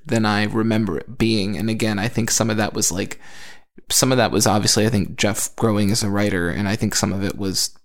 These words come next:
D C editorial control being like, "We need more of an internal monologue and, and a much longer one." Um, in, in, in some ways, I kind of wonder if, if, like, my memory is kind of pulling a, a Rambo or a Terminator effect, where you,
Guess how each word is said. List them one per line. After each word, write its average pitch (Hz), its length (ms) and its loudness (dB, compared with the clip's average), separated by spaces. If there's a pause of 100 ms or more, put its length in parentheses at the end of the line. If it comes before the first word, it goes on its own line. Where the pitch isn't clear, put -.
D 101 140 2
C 107 220 4
editorial 98 460 0
control 98 480 -2
being 98 320 -2
like, 82 360 -6 (680)
"We 113 140 2
need 113 240 4
more 110 320 4
of 104 100 2
an 104 80 4
internal 95 380 2
monologue 92 600 -4
and, 95 180 -8
and 104 120 -4
a 101 60 -4
much 104 340 -2 (100)
longer 107 400 -4
one." 101 300 -6 (540)
Um, 95 600 -2 (280)
in, 110 140 0
in, 120 240 0
in 131 140 -2
some 151 220 0
ways, 170 160 2
I 120 80 2
kind 117 300 0
of 113 120 0
wonder 110 460 -2
if, - 480 -4 (140)
if, - 300 -8 (280)
like, 107 220 -2
my 117 220 0
memory 113 500 2
is 117 120 0
kind 107 280 -2
of 110 140 -6
pulling 110 340 2
a, 95 220 -4
a 110 100 -2
Rambo 113 520 0
or 90 140 0
a 104 60 -2
Terminator 123 680 2
effect, 120 480 0
where 101 80 -2
you, 95 320 -2